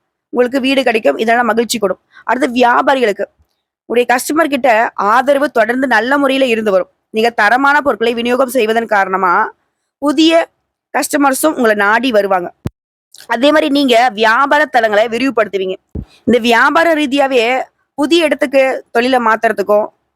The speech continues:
புதிய கிளைகளை தொடங்குவதற்கும் முயற்சி செய்வீங்க. அதே மாதிரி கஸ்டமர்ஸ்க்கு விநியோகம் செய்ய அதிக அளவுல பொருட்களை வந்து இருப்பு வச்சிருப்பீங்க. நஷ்டம் ஏற்படுறதுக்கு வாய்ப்பே இல்லாம முழு மன நிறைவோட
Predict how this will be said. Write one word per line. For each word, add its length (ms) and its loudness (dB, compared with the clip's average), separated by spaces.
புதிய 480 2
கிளைகளை 420 0
தொடங்குவதற்கும் 680 -2
முயற்சி 320 -4
செய்வீங்க. 440 0
அதே 240 0
மாதிரி 160 0
கஸ்டமர்ஸ்க்கு 880 -2
விநியோகம் 480 2
செய்ய 220 0
அதிக 340 0
அளவுல 320 0
பொருட்களை 340 0
வந்து 180 -2
இருப்பு 220 0
வச்சிருப்பீங்க. 420 -6
நஷ்டம் 440 0
ஏற்படுறதுக்கு 500 -2
வாய்ப்பே 420 2
இல்லாம 360 0
முழு 240 4
மன 180 2
நிறைவோட 440 2